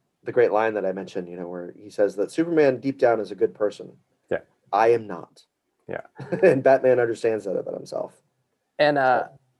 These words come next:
Speaker 2: you know, as we've talked about, like, the last line of, like, Bat-, why does Batman not kill? He's, he makes it clear, is like, "If I don't have my code, I'm no better, no better than,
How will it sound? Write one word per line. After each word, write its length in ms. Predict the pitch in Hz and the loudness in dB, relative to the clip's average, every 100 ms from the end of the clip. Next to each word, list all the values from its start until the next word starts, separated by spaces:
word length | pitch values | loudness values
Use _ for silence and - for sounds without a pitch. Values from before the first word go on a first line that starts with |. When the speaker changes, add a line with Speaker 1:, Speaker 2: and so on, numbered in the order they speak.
| _ _ - | _ _ 2
Speaker 2:
you 80 | 170 | 4
know, 100 | 117 | 6
as 180 | 131 143 | 4 2
we've 140 | 135 | -6
talked 240 | - 180 | 0 2
about, 140 | 160 117 | 2 0
like, 160 | 127 | 2
the 100 | 135 | 2
last 580 | 110 120 123 - - - | 2 4 4 2 -14 -10
line 360 | 123 127 120 110 | 0 2 2 -2
of, 160 | 98 | -4
like, 360 | 95 90 90 - _ _ _ _ _ _ _ _ - | -4 -4 -4 -14 _ _ _ _ _ _ _ _ 2
Bat-, 220 | 117 - | 2 2
why 180 | 107 117 | 2 4
does 180 | 117 107 | 2 2
Batman 360 | 104 101 101 | 2 2 0
not 200 | 98 90 | 0 0
kill? 240 | - 113 101 | 0 2 2
He's, 260 | 113 - | 0 -6
he 180 | - - | -12 -4
makes 220 | 123 120 | -2 -2
it 60 | 107 | -6
clear, 180 | - 123 | -4 -2
is 100 | 104 | 0
like, 360 | 98 92 - - | -2 -4 -8 -12
"If 120 | 135 | -2
I 100 | 107 | 4
don't 140 | 123 131 | 4 4
have 120 | 123 | 2
my 120 | 113 110 | 2 0
code, 340 | - 101 98 | 2 2 2
I'm 160 | 101 98 | 0 -2
no 120 | 98 | -2
better, 400 | 92 98 95 - - - - | -2 -2 -2 -8 -20 -14 0
no 120 | 113 | 2
better 280 | 113 107 107 | 4 4 4
than, 320 | 98 92 90 | 2 -4 -10